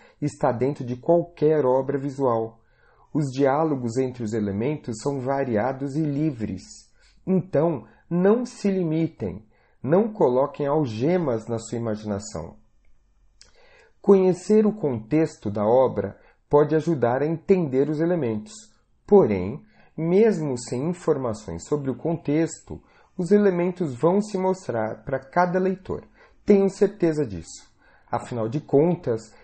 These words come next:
eles estão ali para serem vistos. Este é o objetivo deles: se mostrar. Se soltem e se divirtam no caminho.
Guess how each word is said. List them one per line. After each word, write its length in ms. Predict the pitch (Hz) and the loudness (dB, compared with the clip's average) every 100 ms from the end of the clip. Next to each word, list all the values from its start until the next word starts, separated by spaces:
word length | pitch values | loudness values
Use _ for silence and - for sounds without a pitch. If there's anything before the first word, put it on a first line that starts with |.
| - | -6
eles 300 | 147 170 151 | 0 2 2
estão 400 | 120 107 110 101 | -2 -6 -4 -2
ali 380 | 127 139 117 156 | 0 0 -2 -4
para 220 | - 214 | -2 -2
serem 320 | 208 - 131 143 | 0 -2 -2 -2
vistos. 500 | 156 165 - - 85 - _ _ - | -2 -2 -4 -16 -16 -18 _ _ 4
Este 440 | 196 226 220 - | 6 6 4 0
é 20 | 131 | 2
o 100 | 127 | 2
objetivo 520 | 123 131 123 123 151 | 2 -4 -6 -8 -2
deles: 580 | 139 156 104 90 - - _ _ | 2 2 0 -6 -14 -20 _ _
se 240 | - - 107 | -20 -6 -2
mostrar. 800 | 117 135 - 165 139 95 - _ _ _ _ _ _ | -2 -2 2 4 4 0 -12 _ _ _ _ _ _
Se 260 | - 254 | -4 0
soltem 720 | 214 185 180 175 - 107 101 - | 2 6 8 6 0 -8 -8 -10
e 280 | - 180 180 | -4 -2 0
se 180 | 175 196 | -2 -2
divirtam 460 | 226 190 196 - 196 | 0 2 0 2 0
no 100 | 190 | 2
caminho. 560 | 196 180 180 135 90 | 0 0 -2 -6 -10